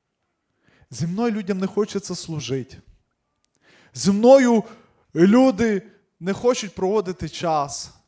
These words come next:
Зі мною люди не хочуть працювати. То станьте чесно перед дзеркалом і задайте собі запитання,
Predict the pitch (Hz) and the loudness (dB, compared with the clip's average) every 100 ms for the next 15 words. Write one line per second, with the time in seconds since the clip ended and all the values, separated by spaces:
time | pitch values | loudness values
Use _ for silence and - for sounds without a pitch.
0 | _ _ - _ 151 226 254 311 285 226 | _ _ -20 _ -6 -6 -2 0 0 -4
1 | 269 226 220 214 269 - 180 - 196 - | -4 -6 -6 -4 -6 -6 -12 -8 -8 -8
2 | 185 202 269 269 196 220 226 _ _ _ | -8 -4 -2 -2 -6 -8 -10 _ _ _
3 | _ _ _ _ _ _ 147 - - 175 | _ _ _ _ _ _ -10 -8 -6 -8
4 | 185 175 156 - 143 - - 101 - _ | -8 -12 -12 -10 -10 -10 -14 -20 -20 _
5 | _ 127 123 120 127 123 110 98 92 _ | _ -14 -14 -12 -10 -12 -16 -20 -20 _
6 | _ _ _ _ 120 120 123 107 143 147 | _ _ _ _ -16 -14 -12 -12 -12 -14
7 | 120 - 110 113 110 113 - 110 92 90 | -16 -16 -16 -14 -16 -16 -18 -20 -20 -20